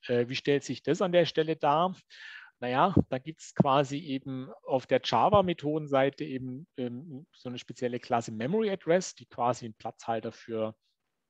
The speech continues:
ähm, nativen Speicher an der Stelle ist. Und es gibt quasi auf der Binärseite, der Bibliothekseite, sage ich, das ist jetzt halt einfach ein Pointer, wie jetzt zum Beispiel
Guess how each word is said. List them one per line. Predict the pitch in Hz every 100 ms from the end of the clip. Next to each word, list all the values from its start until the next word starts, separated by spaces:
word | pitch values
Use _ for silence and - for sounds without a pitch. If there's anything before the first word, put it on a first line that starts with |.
| _ _ _
ähm, | 113 107 104 104 _ _ -
nativen | 110 - 139 123
Speicher | - - 131 208
an | 214
der | 175
Stelle | 180 - 156 156
ist. | 147 151 -
Und | 135 123
es | 120
gibt | - -
quasi | - 117 117 120
auf | 113 113
der | - 110 107 104 - - - -
Binärseite, | - 117 120 185 175 143 143
der | 123
Bibliothekseite, | - 120 117 - 139 143 - 135 123 123
sage | 117 117
ich, | 117
das | - 117
ist | 139
jetzt | 107 -
halt | 120
einfach | 120 120
ein | 107 104
Pointer, | - 123 156 - 180 185 143
wie | 120
jetzt | 113
zum | -
Beispiel | 110 - 110 110